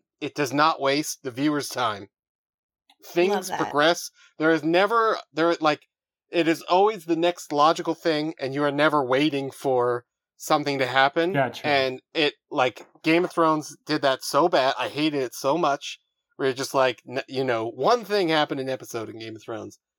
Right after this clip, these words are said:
Speaker 2: Mm.
Speaker 1: Um, number two, I think I mentioned this, uh, last week or the week before.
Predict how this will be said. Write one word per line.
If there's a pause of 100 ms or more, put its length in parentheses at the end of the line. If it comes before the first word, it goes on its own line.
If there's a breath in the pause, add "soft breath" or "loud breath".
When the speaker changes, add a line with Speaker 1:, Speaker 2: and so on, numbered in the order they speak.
Speaker 2:
Mm.
Speaker 1:
Um, (500)
number
two,
I
think
I
mentioned
this, (340)
uh,
last
week
or
the
week
before.